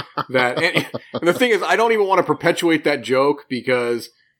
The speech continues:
I don't know if you guys have had this problem. Um, you say something just flippantly as a joke on, uh, you know, on a podcast, right?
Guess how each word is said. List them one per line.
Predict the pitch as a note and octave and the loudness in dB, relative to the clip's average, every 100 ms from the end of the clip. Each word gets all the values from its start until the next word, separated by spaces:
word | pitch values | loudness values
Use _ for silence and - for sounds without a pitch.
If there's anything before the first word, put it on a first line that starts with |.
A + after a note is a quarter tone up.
| _ _ _ _ _ _ _ _ _ _ _ _ | _ _ _ _ _ _ _ _ _ _ _ _
I | - | -2
don't | B3 B3+ | 0 2
know | F#3+ | 2
if | F3+ | 2
you | C#3+ | 0
guys | D#3 D3+ | 0 0
have | C#3+ C3 | 0 -4
had | B2+ A#2 | -4 -4
this | A2 | -4
problem. | - A2+ G#2+ F#2+ F#2 - | 0 0 0 -4 -8 -10
Um, | A#2+ G#2 F#2+ F2+ F#2 _ - - | -6 -4 -4 -6 -10 _ -20 -18
you | - C#3+ | -6 -4
say | - G#3+ | 0 0
something | G#3 G3 F#3 C#3+ | 2 2 2 2
just | C#3+ - | 0 -2
flippantly | - D3 D3+ B2+ B2 B2 | 0 0 0 -2 0 0
as | A#2 A#2+ A#2 | -2 -4 -4
a | |
joke | A2 A#2 A2+ A2+ A2 - _ | -4 -2 0 0 -2 -12 _
on, | - A2+ A2 G#2+ G#2+ G#2 - _ _ | -4 -2 0 -2 -4 -8 -14 _ _
uh, | - G2+ G2 G#2 | -10 -10 -10 -4
you | A#2 | 0
know, | B2 | 2
on | A2 | 2
a | G#2+ | -2
podcast, | G#2 G#2+ G2+ F#2+ D#2+ - | 0 0 0 -6 -8 -6
right? | G2+ G2+ G2+ | -2 -2 -2